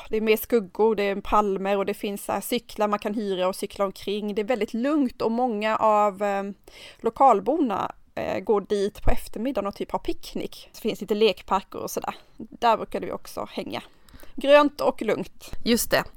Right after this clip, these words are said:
Speaker 2: Sen någonting som är väldigt känt är ju fontänen, The Dubai Fou-, Fountain, som är, eh, en helt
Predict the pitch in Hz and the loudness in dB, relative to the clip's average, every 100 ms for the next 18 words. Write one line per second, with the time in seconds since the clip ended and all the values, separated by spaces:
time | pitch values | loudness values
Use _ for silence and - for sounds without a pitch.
0 | - - - 262 - 220 208 190 202 190 | -16 0 4 4 4 0 0 -2 -2 2
1 | 190 180 190 - 285 240 202 - 190 185 | 4 4 0 2 4 4 2 -2 -2 0
2 | 165 165 147 - - 208 - 330 226 165 | 2 4 2 -2 -2 0 2 4 4 2
3 | 117 214 196 185 180 185 220 226 214 - | 0 -4 -4 -4 -2 4 6 6 4 0
4 | 175 180 - 214 180 - - 220 - - | -2 -2 0 0 0 -2 -8 -10 -14 -20
5 | - - 220 208 - 185 185 170 180 170 | -18 -4 -2 0 2 4 4 2 0 -2
6 | 170 - _ - 185 190 208 233 208 180 | -4 -16 _ 0 0 2 2 4 4 2
7 | - - | -2 -10